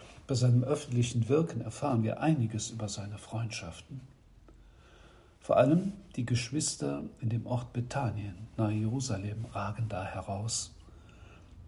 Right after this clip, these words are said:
Sie hießen Martha, Maria und Lazarus.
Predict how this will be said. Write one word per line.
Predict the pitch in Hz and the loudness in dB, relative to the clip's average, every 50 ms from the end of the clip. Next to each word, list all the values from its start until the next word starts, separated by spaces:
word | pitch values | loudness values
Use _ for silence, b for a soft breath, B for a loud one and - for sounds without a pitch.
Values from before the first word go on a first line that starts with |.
| - - - - - - - - - - | -20 -20 -20 -20 -20 -20 -20 -20 -20 -16
Sie | - - - 117 | -8 -2 0 4
hießen | 104 135 139 - - 120 110 107 | 4 4 4 4 2 4 4 4
Martha, | 117 127 123 - - - 113 101 | 4 4 2 2 0 0 0 2
Maria | 101 104 101 104 113 113 120 117 107 | 2 0 0 0 0 0 2 2 0
und | 101 101 - | -2 -2 0
Lazarus. | 120 117 123 120 - - 107 104 131 123 113 - - - - | 0 2 2 2 0 -4 -4 -6 -8 -8 -8 -8 -10 -10 -12